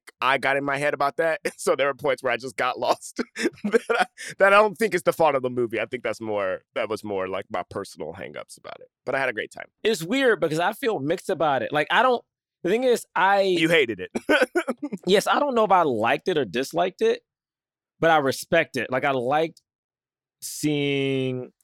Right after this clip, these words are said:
Speaker 2: Andre Holland's character talk about, like, the art and what it really means to play basketball, and, and, and see Melvin's character, I guess w-, he took a bribe or something, or he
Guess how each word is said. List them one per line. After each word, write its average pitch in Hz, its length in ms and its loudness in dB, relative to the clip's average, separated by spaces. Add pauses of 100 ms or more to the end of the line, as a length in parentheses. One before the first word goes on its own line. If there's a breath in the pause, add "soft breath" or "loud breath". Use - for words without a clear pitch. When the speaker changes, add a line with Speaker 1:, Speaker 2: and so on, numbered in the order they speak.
(120)
Speaker 2:
Andre 135 280 0
Holland's 127 340 0
character 113 460 -2
talk 117 240 -6
about, 110 260 -2
like, 101 260 -4
the - 80 -8 (140)
art 143 300 4
and 117 120 -6
what 127 120 0
it 120 60 -2
really 120 240 0
means 139 320 -2
to 127 60 -4
play 104 180 -4
basketball, 120 800 0
and, 90 140 -10 (640)
and, 107 640 -2
and 104 720 -4 (160)
see 139 200 -6
Melvin's 156 460 2
character, 127 640 -2 (460)
I 120 180 -2
guess 202 260 0
w-, 180 180 -4
he 160 120 -6
took - 160 -4
a 131 80 0
bribe 110 540 -2
or 226 120 0
something, 254 460 -4
or 135 200 0
he 131 320 -4